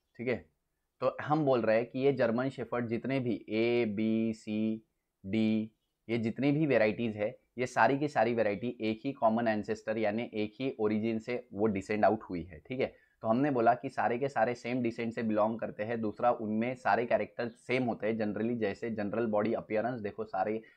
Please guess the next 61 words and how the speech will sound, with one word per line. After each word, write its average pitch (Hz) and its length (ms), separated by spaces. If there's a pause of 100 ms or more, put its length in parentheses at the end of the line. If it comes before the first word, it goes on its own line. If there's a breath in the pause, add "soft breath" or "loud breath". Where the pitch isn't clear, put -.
(140 soft breath)
अ, 98 180
जर्मन 107 320
शेफर्ड 107 320
का 107 100
स्ट्रक्चर 104 340
सेम 110 240
होता 110 240
है, 123 200
सारे 101 280
बॉडी 98 240
फीचर्स 113 440 (180)
सेम 113 180
होते 113 240
हैं, 120 220
ठीक 113 160
है, 117 80
साइज 113 380 (100)
सेम 110 240
होता 110 240
है, 113 140 (300 loud breath)
कॉन्फ़िगरेशंस 113 880
सेम 101 260
होते 90 220
हैं, 90 80
बॉडी 101 220
के 117 100
फीचर्स 127 520
सेम 101 240
होते 85 200
हैं, 82 100
ठीक 127 160
है। 120 120 (300 soft breath)
तो 135 80
ऐसे 123 320
हम 147 240
एक 120 240
ब्रीड 123 260
को 123 220
आइडेंटिफाई 98 560
कर 92 140
सकते - 300
हैं। 95 60
जैसे 113 280
काऊ 113 280
की 123 140
ब्रीड 113 320
की 120 100
अगर 110 180
हम 117 160
एग्जांपल 101 420
लेते 104 240
हैं 107 40
तो 117 80
काऊ 107 240
की 123 120
ब्रीड 113 240
कौन 113 200
कौन 107 160
सी 107 80
होती 107 200
है? 117 140